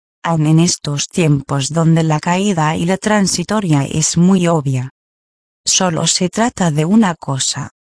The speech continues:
desviar las miradas humanas de la materia y dirigirlas a lo espiritual, y es posible si la ha tocado cualquier pérdida.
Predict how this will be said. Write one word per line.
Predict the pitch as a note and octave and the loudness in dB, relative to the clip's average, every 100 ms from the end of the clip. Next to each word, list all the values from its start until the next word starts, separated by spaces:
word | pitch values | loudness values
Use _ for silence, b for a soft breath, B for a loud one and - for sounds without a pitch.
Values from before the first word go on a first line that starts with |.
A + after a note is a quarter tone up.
| _ _ | _ _
desviar | F3 F3+ D3+ E3 G3 A3 G#3+ | -2 0 0 0 2 2 -2
las | E3+ D#3 E3+ | -2 0 2
miradas | F#3 E3 F3+ G#3 A#3+ - | 2 2 0 0 -4 -2
humanas | G#3 F#3 A3 A#3+ E3+ D3+ | 0 0 2 2 0 0
de | D#3 | 0
la | D#3 | 2
materia | F3 F#3+ A#3 A#3 F#3+ G#3 | 2 0 0 0 -2 0
y | G3 | 0
dirigirlas | D3+ C#3+ C3+ - G#3 G#3 E3 D#3 D#3 | 0 -2 -4 -2 -2 -2 -2 -2 -2
a | D#3+ | -2
lo | D3 | -4
espiritual, | C#3 - - D3+ D3 - D3 C#3+ D#3 - _ _ - | -4 -4 -4 -4 -4 -4 -4 -2 -4 -10 _ _ -4
y | G3 A3 | 0 2
es | A3+ - | 2 -2
posible | - F3 - F#3 G#3 D3 C#3+ | -4 -4 -4 -4 -4 -4 -4
si | C#3+ E3 | -2 -2
la | F#3 | 0
ha | A3 | -2
tocado | - G3 - G3+ G#3 | -2 -6 -4 -2 -2
cualquier | F#3 - C#3 B2+ - G3 G#3+ - | -2 -2 -4 -4 -4 -4 -4 -2
pérdida. | G3 D3+ C#3+ C#3 C3 B2+ | -2 0 -2 0 0 -4